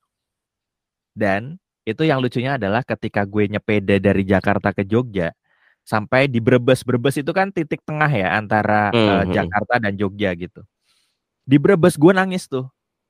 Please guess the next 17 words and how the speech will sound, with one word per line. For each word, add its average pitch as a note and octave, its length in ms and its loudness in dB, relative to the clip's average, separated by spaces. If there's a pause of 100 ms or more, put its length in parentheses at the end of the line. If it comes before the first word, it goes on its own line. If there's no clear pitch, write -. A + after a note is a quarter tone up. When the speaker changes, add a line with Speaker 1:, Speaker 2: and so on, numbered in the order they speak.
(560)
Speaker 1:
Gue D3 160 2
nangis F#3+ 320 -2
kayak, D#3 200 -4 (360)
"Yo, E3 160 -4 (320)
lu G3 80 0
tuh A#3 160 -6
ngapain E3+ 600 0
sih?" C#3 220 -2
<laughs> C3+ 40 0
Gitu. C#3+ 140 6 (400)
Pertanyaan. G#3 600 -2
Speaker 2:
<laughs> - 1080 -4
Speaker 1:
Itu G#3+ 280 -2
lucu G#3+ 240 2 (160)
banget B3 340 2
sih. - 160 -8 (680)
Gue A3+ 140 8